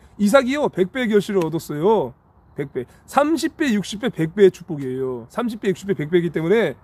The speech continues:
십만 원으로 선행을 베푼 사람이 어떤 사람이 정말 하나님께서 선하게 여기면 삼-, 삼십 배이기 때문에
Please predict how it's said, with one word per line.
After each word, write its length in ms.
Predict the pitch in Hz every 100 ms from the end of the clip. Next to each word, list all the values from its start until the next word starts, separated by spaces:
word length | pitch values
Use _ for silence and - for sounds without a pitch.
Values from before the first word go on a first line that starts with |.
| - _ _ _ -
십만 380 | - 285 302 285
원으로 360 | 262 240 247
선행을 340 | 226 240 240 202
베푼 240 | 160 190
사람이 340 | 190 185 247 -
어떤 260 | 147 202
사람이 180 | 190 185
정말 220 | 160 160
하나님께서 520 | 190 233 220 - 185 180
선하게 340 | 233 247 202
여기면 300 | 160 165 247 - - - - _ _
삼-, 260 | - 285 294
삼십 320 | - 302 302
배이기 180 | 277 233
때문에 360 | 214 202 247